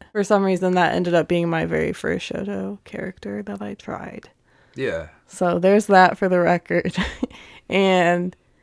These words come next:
Speaker 1: yeah, I actually ended up beating your Akuma, but later on we had a matchup where I was Akuma, and I kinda felt that,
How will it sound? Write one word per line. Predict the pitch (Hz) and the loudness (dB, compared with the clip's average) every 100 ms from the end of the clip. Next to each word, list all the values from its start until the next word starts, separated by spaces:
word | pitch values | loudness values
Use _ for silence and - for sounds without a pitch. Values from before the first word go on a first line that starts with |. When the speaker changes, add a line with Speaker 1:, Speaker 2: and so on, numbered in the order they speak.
| _ _ | _ _
Speaker 1:
yeah, | 233 247 | 8 10
I | 208 | 10
actually | 208 240 233 - | 6 4 4 4
ended | 208 214 | 4 2
up | 202 - | 2 -2
beating | 185 202 214 | -2 2 2
your | 190 185 | 2 0
Akuma, | 180 208 190 185 180 | -2 -4 -2 -2 0
but | 190 | 0
later | 196 190 208 202 | 2 2 4 4
on | 185 226 226 185 175 175 | 6 6 6 4 2 -2
we | 185 | 0
had | 185 180 | 2 2
a | 185 | 2
matchup | 185 180 190 180 175 | 0 0 0 -2 -2
where | 180 175 - | -2 -2 -2
I | 196 339 | -2 2
was | 269 185 | 2 2
Akuma, | 170 185 180 180 180 - | -2 0 0 0 0 -2
and | 185 208 | -4 -4
I | |
kinda | 240 262 226 | -2 0 0
felt | - 226 233 - | 0 2 2 0
that, | 196 190 185 185 | 2 4 4 2